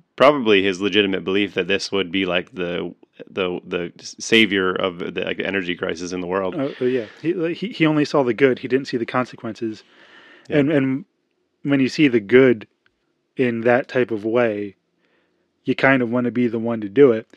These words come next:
Speaker 2: So, yeah, all, all, all of the ego gets wrapped up in all of the goodness, and then you become blind to the consequences, and suddenly,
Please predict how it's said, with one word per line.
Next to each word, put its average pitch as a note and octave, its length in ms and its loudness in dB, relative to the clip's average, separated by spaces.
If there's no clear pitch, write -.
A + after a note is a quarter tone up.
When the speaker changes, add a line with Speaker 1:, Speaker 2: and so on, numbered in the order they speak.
Speaker 2:
So, B2 260 2
yeah, B2 340 4
all, C3 180 2
all, C3 300 0
all B2+ 160 2
of A2+ 100 -2
the A#2+ 120 0
ego A#2 600 0
gets A2+ 260 -2
wrapped A#2 220 -2
up A#2+ 220 -2
in A#2 100 -4
all A2+ 160 -2
of G#2 80 -8
the A2+ 80 -2
goodness, A#2+ 480 -2
and A#2 140 -8
then A2 400 -10
you A#2+ 160 -4
become A2+ 440 -4
blind A#2+ 380 0
to - 80 -20
the A#2+ 80 -4
consequences, B2 880 -2
and A2+ 260 -10
suddenly, A2+ 560 -4